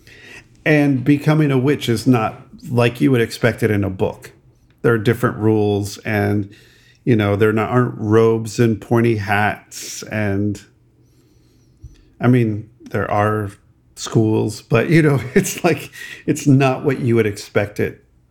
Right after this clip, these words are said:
to be. Like, all your Harry Potter fantasy world, all these other expectations, it's not like that. We, this is the Boiling Isles. Things work differently here.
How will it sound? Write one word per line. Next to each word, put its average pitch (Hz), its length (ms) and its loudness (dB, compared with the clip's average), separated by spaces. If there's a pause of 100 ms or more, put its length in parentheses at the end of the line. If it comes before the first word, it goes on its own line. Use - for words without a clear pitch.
to 107 140 -8
be. 95 320 -4
Like, 98 300 -6
all 120 260 2
your 113 480 -2 (440)
Harry 120 280 2
Potter 107 400 0
fantasy 110 480 -4
world, 107 420 0
all 107 140 0
these 110 220 0
other 110 200 0
expectations, 101 1200 -6
it's - 200 -8
not 110 260 -2
like 95 260 -4
that. - 280 -10 (260)
We, 123 100 0
this - 400 -2
is 123 120 -4
the 127 80 0
Boiling 104 440 0
Isles. - 520 -8 (300)
Things 113 280 -4
work 104 220 -4
differently - 440 -10
here. - 320 -14